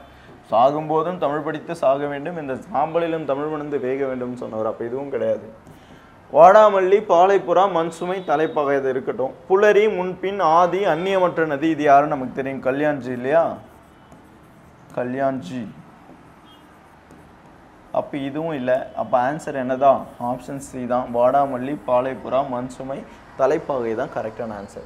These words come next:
ஓகேவா? அடுத்து தொண்ணூத்தி ஆறாவது கொஸ்டின் பாருங்க. ஒருமை பன்மை பிழை நீக்குக. "மழையே பயிர் கூட்டமும் உயிர் கூட்டமும் வாழ பெருந்துணை புரிகின்றன" அப்படின்னு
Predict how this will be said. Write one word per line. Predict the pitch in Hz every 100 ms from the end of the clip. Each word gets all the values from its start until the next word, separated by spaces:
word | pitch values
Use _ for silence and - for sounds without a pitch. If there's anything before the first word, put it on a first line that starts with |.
| -
ஓகேவா? | - - 131 143 - - - - - - - - - - - - - - - - - - - - - - - - - - 120
அடுத்து | 131 139 123 143
தொண்ணூத்தி | 139 151 139
ஆறாவது | 127 139 139 127
கொஸ்டின் | - 117
பாருங்க. | 113 107 110 113 - - - - - - - - -
ஒருமை | 151 190 240 226
பன்மை | 214 170 180
பிழை | 180 160 170
நீக்குக. | 160 135 110 139 120 - - -
"மழையே | 135 165 196 214 220 240
பயிர் | - 180 202 214
கூட்டமும் | 220 202 190 185 226
உயிர் | 180 196 214
கூட்டமும் | 190 180 180 202
வாழ | 170 151 160 185 190
பெருந்துணை | 190 214 202 196 202 -
புரிகின்றன" | 196 202 185 156 147 160 131 - 117
அப்படின்னு | 143